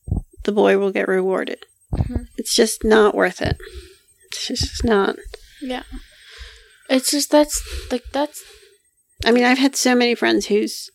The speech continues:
Speaker 1: both sons and daughters have had terrible years.
Speaker 2: I know kids that have
Speaker 1: You
Speaker 2: gotten, like, run out of their schools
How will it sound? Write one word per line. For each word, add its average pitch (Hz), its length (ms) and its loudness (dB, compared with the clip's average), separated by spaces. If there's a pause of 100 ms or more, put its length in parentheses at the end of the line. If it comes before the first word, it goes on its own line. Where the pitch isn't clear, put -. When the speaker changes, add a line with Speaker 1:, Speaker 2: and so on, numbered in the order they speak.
(160)
Speaker 1:
both 214 260 0
sons 220 420 0
and 190 200 0
daughters 214 540 -2 (100)
have 208 220 -2
had 208 300 0 (520)
terrible 220 680 0 (1080)
years. 196 400 0
Speaker 2:
I 254 140 2 (100)
know 359 160 -4
kids 320 260 -6
that 285 80 2
have - 80 0
Speaker 1:
You 294 60 2
Speaker 2:
gotten, 254 200 -4
like, 196 200 -8 (440)
run 220 240 2
out 233 160 2
of 214 80 0
their 202 140 -2
schools 226 560 -4